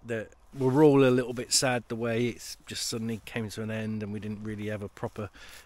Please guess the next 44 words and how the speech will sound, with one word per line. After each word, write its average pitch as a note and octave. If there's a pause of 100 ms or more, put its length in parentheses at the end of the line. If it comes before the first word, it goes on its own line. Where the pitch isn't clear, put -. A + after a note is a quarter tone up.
(120)
goodbye A2
after A2+
Lewis A2
and G#2
Harris A2
and A2
all A2+
that A2+
sort G#2+
of G2+
stuff. -
So, A2+ (680)
um, B2 (560)
we, A#2+ (200)
me C#3
and C3
Marco B2+
have A2
been A2 (640)
chatting A2 (140)
and A2
we're A2+
gonna C3
meet A2
up A#2+
on F#2+
Sunday, A2 (680)
but -
Tina B2+
doesn't F#2+
know G#2
about G2
it. E2+ (1040)
And A#2
it's A2
a A2+
place B2+
that -
she's A#2
always A2+
wanted A2
to G#2+
go G#2+
to. G2